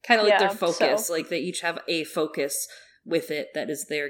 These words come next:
Speaker 1: goal, and it covers more ground that way. That makes sense. Like, if several people cover it in completion, right? Like,
Speaker 2: Yeah.
Speaker 1: more people, one thing each, deeper and wider.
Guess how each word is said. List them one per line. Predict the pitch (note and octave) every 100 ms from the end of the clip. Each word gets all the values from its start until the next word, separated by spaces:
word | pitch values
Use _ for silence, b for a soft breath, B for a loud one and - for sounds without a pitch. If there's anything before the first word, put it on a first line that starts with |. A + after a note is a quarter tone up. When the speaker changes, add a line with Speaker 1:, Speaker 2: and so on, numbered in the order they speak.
| -
Speaker 1:
goal, | D3+ D3 C3+ C3 -
and | C#3+ C#3+ C#3+ C#3
it | - D#3
covers | - G#3+ G#3 G3+
more | F#3 F3
ground | A3 G#3 E3
that | -
way. | C#3+
That | D3+
makes | D#3 D#3
sense. | - D#3+ -
Like, | C#3+
if | D3
several | - D#3 D#3+
people | D#3 F3 D#3 D3+
cover | - - C#3+ F3
it | F3+ F#3
in | D#3 E3
completion, | E3 - D#3 D3+ - G3 A3 - _ _ _
right? | E3 D#3+ E3+ D3
Like, | D3+ D3 - _
Speaker 2:
Yeah. | G#3+ A3 F3 F3+ G3+ _ _ _ _ _
Speaker 1:
more | D#3 E3+ E3+
people, | F#3+ F3 E3+ D#3
one | D3 D3+ D3+
thing | D#3+ D3
each, | - E3 - -
deeper | D#3 D#3+ D#3+ D#3
and | C#3+ C#3+ C#3+
wider. | C#3 D3 D#3+ E3+